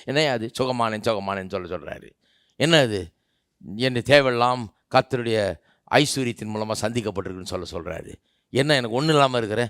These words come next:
இதை சொல்ல சொல்றாரு. என்ன அது? அறிவீனமா இருக்குது." இவங்க பண்றது தான் அறிவீனமா இருக்குது. இவங்களுக்கு விளங்கல அது.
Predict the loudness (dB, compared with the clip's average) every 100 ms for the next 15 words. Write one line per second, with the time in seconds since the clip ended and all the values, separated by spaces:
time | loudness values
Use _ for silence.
0 | _ 0 2 2 0 -2 -4 -2 -4 -4
1 | -10 -6 0 4 4 2 -6 -14 -18 _
2 | _ _ _ _ _ 4 6 6 4 2
3 | -2 -2 -6 -8 -12 _ _ _ _ _
4 | _ _ -12 -12 -14 -6 -2 2 4 4
5 | 4 4 4 4 -2 0 -2 -2 -2 0
6 | 4 4 6 2 0 -6